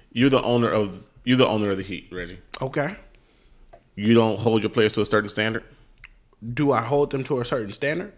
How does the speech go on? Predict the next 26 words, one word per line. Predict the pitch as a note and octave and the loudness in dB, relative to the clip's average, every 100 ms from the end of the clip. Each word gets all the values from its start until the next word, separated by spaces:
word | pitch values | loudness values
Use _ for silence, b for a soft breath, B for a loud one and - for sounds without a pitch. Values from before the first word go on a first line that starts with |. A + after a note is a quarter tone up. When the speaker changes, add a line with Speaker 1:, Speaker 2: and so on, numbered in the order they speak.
| _ | _
Speaker 1:
Yes. | - D3+ B2+ - B B | -2 0 0 -6 B B
Speaker 2:
Yeah. | B | B
First | A3+ A3+ | 4 4
of | F#3 | 2
all, | F3 D#3+ | 0 0
as, | - D#3+ C#3+ | -2 -2 -4
as | - D3+ D3 C#3+ | -8 -6 -6 -6
if | C3+ | -4
I'm | E3+ G#3 | -2 -2
the | F#3 | -2
owner | F#3 F#3+ E3+ | -2 -2 -2
of | D#3+ D3 | -4 -6
a | |
team, | - F3+ E3+ E3 - | -4 -2 -2 -6 -10
my | A#2 C3+ E3 D#3+ | -2 0 2 0
expectation | F3 - E3 E3 E3+ D#3 | -2 -2 -2 -2 -2 -2
of | C#3+ | -6
you | D#3 D#3 | -4 -4
is | C3+ | -4
to | B2+ | -6
show | - D#3 | -4 0
up | C#3+ C#3 | 0 -2
and | A#2 | -4
do | C3+ | -2
your | B2+ A#2 | -2 -2
job. | A#2 F#2 - | -4 -8 -12